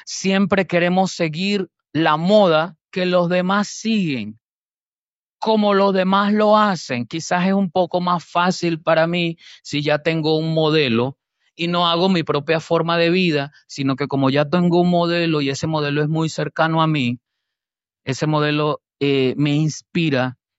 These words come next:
ese, ese modelo crea un patrón de conducta en mí, entonces es más fácil servir y seguir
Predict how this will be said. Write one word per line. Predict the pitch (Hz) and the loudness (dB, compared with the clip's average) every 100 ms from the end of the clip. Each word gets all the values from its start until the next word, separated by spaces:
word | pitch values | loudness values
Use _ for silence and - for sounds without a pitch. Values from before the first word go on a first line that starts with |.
| _ _ | _ _
ese, | 127 127 147 147 139 117 | -6 -2 -2 0 -2 -4
ese | 131 - | -4 -4
modelo | 151 147 143 151 151 | -2 0 2 0 -2
crea | - 151 151 156 151 | -4 0 2 4 4
un | 160 151 | 2 0
patrón | 156 151 - 165 165 160 | 0 0 0 2 2 2
de | 156 | -2
conducta | 156 160 170 170 - | 0 0 0 -2 -2
en | 170 175 | -2 0
mí, | 165 | -2
entonces | 170 160 151 165 | -4 -6 -4 0
es | 170 156 | 2 2
más | 175 170 - | 2 0 0
fácil | 170 180 - 143 135 | 0 2 0 -6 -8
servir | - 143 135 135 170 180 131 - _ _ - | -8 -8 -6 -4 -2 0 -2 -6 _ _ -4
y | 160 | -4
seguir | - 151 143 175 214 135 | -2 -4 -2 0 0 -2